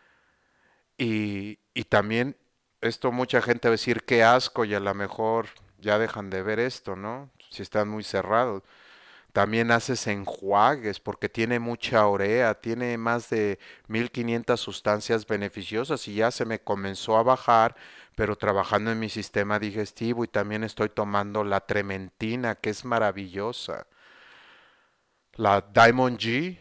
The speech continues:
se las recomiendo, el turpentine, trementina, pero esta marca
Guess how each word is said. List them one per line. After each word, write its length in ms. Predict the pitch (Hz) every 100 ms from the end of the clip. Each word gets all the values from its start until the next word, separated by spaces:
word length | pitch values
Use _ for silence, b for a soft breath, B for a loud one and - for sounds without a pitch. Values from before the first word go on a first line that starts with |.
| -
se 180 | - 107
las 180 | 101
recomiendo, 760 | 98 101 - 101 104 107 113 123
el 120 | 104
turpentine, 800 | - 110 123 117 - 120 123 135 127 _ - -
trementina, 1000 | 107 101 98 98 95 110 110 117 127 151 b b b b b _
pero 220 | 104 101
esta 300 | 113 - 139
marca 680 | 123 117 123 120 - 98 -